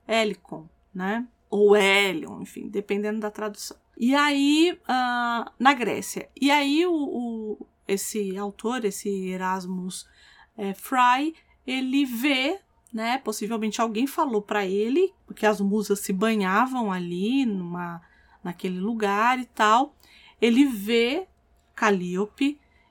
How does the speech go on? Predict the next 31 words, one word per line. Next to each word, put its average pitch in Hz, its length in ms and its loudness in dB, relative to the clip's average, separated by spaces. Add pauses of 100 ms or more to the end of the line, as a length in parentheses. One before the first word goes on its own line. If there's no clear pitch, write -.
(160)
e 208 1000 -2
ele 214 160 2
pergunta 247 840 0
quem 202 300 -2
é 190 180 -2
ela 240 140 -2
e 233 40 -12
tudo 226 200 -4
mais. 240 360 -2 (360)
E 277 100 2
aí 285 560 2
ela 226 240 0
deixa, 214 600 2
né, 208 180 -2
porque - 220 -4
o 208 60 2
símbolo 247 460 -2
de - 140 -10
Calliope 196 760 -2 (380)
é 190 140 -2
um 202 320 -2
pergaminho, 226 840 0
né? 208 240 -6 (340)
Ela 202 220 0
deixa 220 600 2
pra 208 300 0
ir, 202 500 -4
pra 196 200 -4
ir 190 180 -6
se - 160 -10
banhar. 233 520 -2